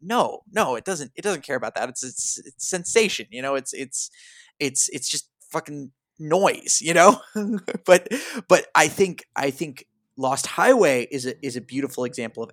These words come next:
actually getting inside the head of somebody who's exhibiting this extreme, this extreme psychology and this extreme subjectivity. Mulholland Drive to me goes even further though.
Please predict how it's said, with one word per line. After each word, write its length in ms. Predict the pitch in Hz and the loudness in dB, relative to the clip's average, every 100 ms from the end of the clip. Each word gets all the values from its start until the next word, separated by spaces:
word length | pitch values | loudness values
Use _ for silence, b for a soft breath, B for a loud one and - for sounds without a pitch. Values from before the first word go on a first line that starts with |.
| _ | _
actually 420 | 131 143 - 127 | -8 -6 -6 -10
getting 420 | 120 127 131 120 110 | -12 -10 -8 -8 -12
inside 380 | 127 - 117 | -12 -10 -12
the 80 | 107 | -14
head 400 | - 123 113 104 _ _ 120 | -10 -6 -6 -10 _ _ -14
of 80 | |
somebody 380 | - 120 110 107 - | -12 -10 -10 -12 -16
who's 260 | 117 104 - _ _ _ _ _ _ _ _ | -16 -16 -20 _ _ _ _ _ _ _ _
exhibiting 480 | 139 131 139 135 120 | -6 -4 -2 -2 -4
this 160 | 113 | -10
extreme, 520 | 113 - 131 120 113 - | -10 -10 -10 -12 -14 -14
this 140 | 127 131 | -12 -10
extreme 400 | - - 147 131 | -8 -8 -8 -6
psychology 520 | 127 - 107 95 - | -8 -4 -6 -6 -14
and 100 | 95 | -18
this 120 | - | -18
extreme 320 | - - 113 | -18 -16 -16
subjectivity. 680 | - 101 - - 101 95 - B B - | -14 -16 -16 -12 -12 -12 -20 B B -8
Mulholland 460 | 139 165 165 135 127 | -2 2 2 0 -4
Drive 560 | 131 156 247 262 180 | 2 10 12 12 6
to 160 | - 156 | -2 -4
me 340 | 131 117 - B B | -4 -8 -12 B B
goes 240 | 156 151 143 | 0 0 -2
even 200 | 120 - | -6 -10
further 520 | - 233 277 151 117 | 8 10 10 8 0
though. 340 | 139 104 - | -4 -8 -12